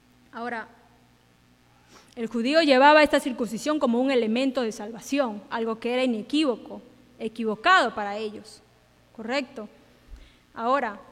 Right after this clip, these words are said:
¿qué es la palabra transgresor? ¿No? Obviamente es alguien que pasa los límites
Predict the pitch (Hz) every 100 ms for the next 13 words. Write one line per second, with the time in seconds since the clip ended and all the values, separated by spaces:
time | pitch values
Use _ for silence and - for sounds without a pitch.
0 | - - 311 330 330 269 269 302 320 302
1 | 247 - 214 - - 311 277 214 - -
2 | _ _ _ _ 233 226 254 294 _ _
3 | _ _ - 233 262 285 285 302 285 -
4 | 240 311 311 320 311 302 262 233 - -
5 | - _ _ _ _ _ _ - - _
6 | - 339 349 339 285 226 302 381 339 233
7 | 269